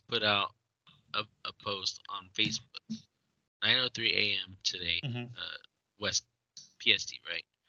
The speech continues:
Speaker 1: "Hey there, everyone in HeroClix land." That's Scott's,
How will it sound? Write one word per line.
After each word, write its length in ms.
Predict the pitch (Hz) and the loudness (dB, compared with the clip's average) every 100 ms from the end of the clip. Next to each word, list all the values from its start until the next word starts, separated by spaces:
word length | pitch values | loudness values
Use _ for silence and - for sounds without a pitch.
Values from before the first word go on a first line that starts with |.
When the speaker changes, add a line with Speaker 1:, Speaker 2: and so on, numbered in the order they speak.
| - - - _ | -20 -20 -20 _
Speaker 1:
"Hey 320 | - 127 170 180 | 8 10 12 10
there, 320 | 170 170 160 | 8 8 6
everyone 300 | 165 170 165 | 4 -2 -4
in 80 | 151 | -4
HeroClix 500 | 151 151 147 139 - | -4 -4 -4 -4 0
land." 280 | 120 131 120 | 2 0 -2
That's 200 | 127 - | -6 -4
Scott's, 500 | - - - - - | -4 -6 -6 -4 -4